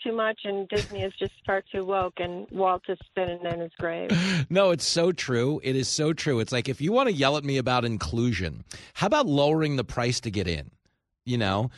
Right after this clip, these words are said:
Speaker 2: there are more families being kept out by the prices than the pronouns. But again, you're right to say this is not Walt. Walt Disney was phenomenal. This is, I don't know what this is. But you know what, Joy? I, I give you, as a student, I give you an A plus.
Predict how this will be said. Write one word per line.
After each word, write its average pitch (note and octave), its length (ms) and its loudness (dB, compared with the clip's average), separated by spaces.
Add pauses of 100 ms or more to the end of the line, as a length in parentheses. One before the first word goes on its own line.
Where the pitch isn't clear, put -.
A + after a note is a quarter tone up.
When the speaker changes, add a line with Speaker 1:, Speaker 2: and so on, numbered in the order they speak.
(160)
Speaker 2:
there D#3 140 4
are E3 60 4
more G3+ 280 4
families G3+ 540 2
being D3+ 260 2
kept D#3 320 -2
out D3 180 2
by C3+ 140 0
the B2 100 0
prices B2+ 600 0
than G#2 160 0
the G2 80 0
pronouns. G2 680 -2
But A#2+ 140 -2
again, A#2+ 320 2
you're G#2 120 2
right A#2+ 240 2
to B2+ 80 -2
say A2+ 200 0
this A2 200 -2
is B2 100 -2
not A#2+ 260 0
Walt. E2+ 420 -6
Walt G#2+ 260 -2
Disney A2 320 -2
was F#2 200 -2
phenomenal. G2+ 580 -2
This A#2 260 -4
is, G2 240 -4
I G#2 120 0
don't G2+ 180 -2
know F2+ 80 -2
what F2 220 -4
this E2+ 220 -10
is. C2 240 -12
But F2+ 220 -8 (420)
you D#3 100 4
know A3+ 100 6
what, G#3+ 160 6
Joy? C#3 300 2
I, D3+ 260 4
I F#3+ 200 6
give G3 240 2
you, E3+ 220 4
as G#2+ 100 -2
a G2+ 60 2
student, E3 420 2
I A2+ 120 4
give A#2+ 180 0
you B2 140 2
an A2+ 80 2
A G2+ 100 2
plus. - 480 -8